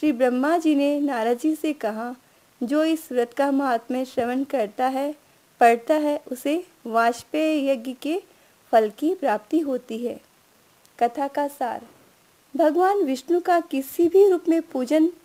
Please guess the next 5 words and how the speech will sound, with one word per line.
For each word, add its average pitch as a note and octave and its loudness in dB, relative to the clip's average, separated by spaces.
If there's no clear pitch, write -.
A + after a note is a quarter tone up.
मानव A#3+ 2
मात्र C#4+ 0
की D4 -4
समस्त C#4+ -2
मनोकामनाएं B3 -2